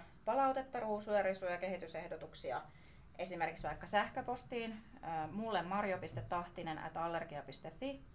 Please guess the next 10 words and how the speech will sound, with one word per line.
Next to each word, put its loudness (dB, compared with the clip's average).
tai 0
sitten -2
Anulle 2
anu -2
piste -4
sauliala 2
at -4
allergia -2
piste -8
fi. -8